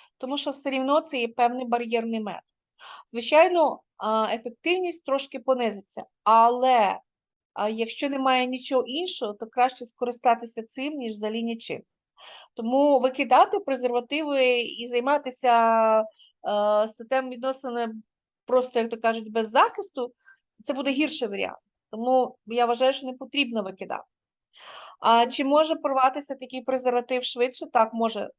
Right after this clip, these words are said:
Speaker 1: порватися, а, бо він може пересохнути, залежно, якщо, якщо навіть упаковка пошкоджена, то це інший варіант. Але знову ж таки, як нічого іншого немає, то нехай буде це, ніж взагалі нічого.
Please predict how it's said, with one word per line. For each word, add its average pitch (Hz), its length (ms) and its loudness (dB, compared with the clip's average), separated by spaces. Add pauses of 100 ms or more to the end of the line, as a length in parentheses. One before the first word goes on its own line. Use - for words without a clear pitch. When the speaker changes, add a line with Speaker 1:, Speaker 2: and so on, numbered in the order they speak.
Speaker 1:
порватися, 302 720 2 (500)
а, 208 380 2
бо 208 160 -2
він 233 160 -2
може 202 200 -6
пересохнути, 277 840 0
залежно, 254 460 2
якщо, 214 300 -2 (200)
якщо 220 260 -6
навіть 220 220 -2
упаковка 220 560 0
пошкоджена, 233 640 -4
то 202 220 -8
це 220 140 -14
інший 233 280 -10
варіант. 180 260 -10 (420)
Але 269 220 4
знову 269 260 0
ж 254 80 -10
таки, 226 220 -10
як 220 220 -2
нічого 320 420 -2
іншого 262 460 -8
немає, 220 480 -6 (220)
то 214 80 -6
нехай 226 240 -2
буде 220 280 -6
це, 202 420 -6 (600)
ніж 202 240 -8
взагалі 202 320 -4
нічого. 214 480 -10